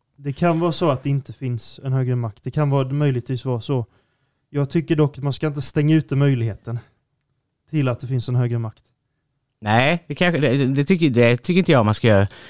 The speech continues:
Speaker 2: Men, och på samma sätt som jag inte tycker man ska stänga ut någon möjlighet om någonting. Alltså, om
Speaker 1: Precis,
Speaker 2: likadant,
Speaker 1: ja.
Speaker 2: en, en, en, vilken konspirationsteori som helst egentligen. Sen kan man ju höra en konspirationsteori och tänka, ja, okej, den här var ju lite kne-, crazy. Men, eh,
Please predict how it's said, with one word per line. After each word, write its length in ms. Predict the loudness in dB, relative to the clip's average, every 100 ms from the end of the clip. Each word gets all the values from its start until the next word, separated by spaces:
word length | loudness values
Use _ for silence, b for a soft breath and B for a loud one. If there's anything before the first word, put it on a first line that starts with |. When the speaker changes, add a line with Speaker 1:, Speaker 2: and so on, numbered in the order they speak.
| B B
Speaker 2:
Men, 460 | 4 6 4 4 4
och 180 | 4
på 60 | 4
samma 200 | 2 4
sätt 160 | 2 2
som 80 |
jag 40 | 2
inte 100 | 2
tycker 140 | 2
man 100 | 2
ska 40 | 4
stänga 220 | 4 6
ut 80 | 6
någon 280 | 6 6
möjlighet 360 | 6 6 4 4
om 80 | 4
någonting. 400 | 4 2 -2 -6
Alltså, 240 | -4 0 4
om 100 | 4
Speaker 1:
Precis, 160 | 4 4
Speaker 2:
likadant, 280 | 4 4
Speaker 1:
ja. 60 | 4
Speaker 2:
en, 140 | 4
en, 160 | 4 4
en, 200 | 4 4
vilken 260 | 2 2 2
konspirationsteori 800 | 0 0 2 2 2 2 2 2
som 100 | 0
helst 220 | 0 -2
egentligen. 380 | -4 -4 -10 B B B -4
Sen 220 | 0 2
kan 100 | 4
man 80 | 6
ju 60 |
höra 220 | 6 4
en 60 | 4
konspirationsteori 680 | 0 2 4 4 4 0 0
och 40 |
tänka, 260 | 0 0 0
ja, 300 | 2 2 0
okej, 260 | -4 -8 -6
den 120 | -4
här 160 | -2 -4
var 100 | -6
ju 60 |
lite 200 | -10 -14
kne-, 340 | -8 -8 -8 -12
crazy. 520 | -6 -6 -6 -10 -6
Men, 380 | 0 2 4 4
eh, 280 | 2 2